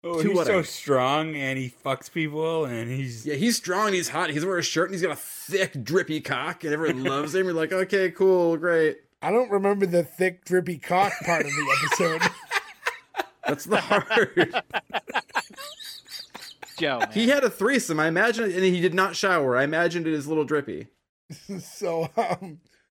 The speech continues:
Speaker 3: now the two girls are playing Truth or Dare at Claire's request,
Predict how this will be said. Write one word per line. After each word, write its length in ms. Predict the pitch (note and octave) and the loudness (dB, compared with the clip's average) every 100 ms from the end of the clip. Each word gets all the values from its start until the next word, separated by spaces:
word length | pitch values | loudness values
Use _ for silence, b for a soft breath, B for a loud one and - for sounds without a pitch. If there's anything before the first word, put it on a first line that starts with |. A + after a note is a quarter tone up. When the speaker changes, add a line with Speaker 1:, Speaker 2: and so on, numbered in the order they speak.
| _ _ | _ _
Speaker 3:
now 180 | F#3 G3+ | 2 4
the 80 | A#3 | 4
two 220 | - B3 | 2 0
girls 300 | G#3+ A3+ G3 | 4 2 2
are 40 | G3 | -2
playing 380 | - G#3 F#3 E3+ | 2 2 0 -2
Truth 260 | A3+ F#3+ | -4 0
or 60 | G3 | 0
Dare 540 | D3+ F3+ F3+ E3 D#3 _ _ _ | 2 2 4 0 -4 _ _ _
at 200 | C#3 D3 | -10 -10
Claire's 380 | - G#3 G3 D#3+ | -4 0 0 -2
request, 560 | D#3+ - D3+ D3 - | -6 -4 -6 -6 -12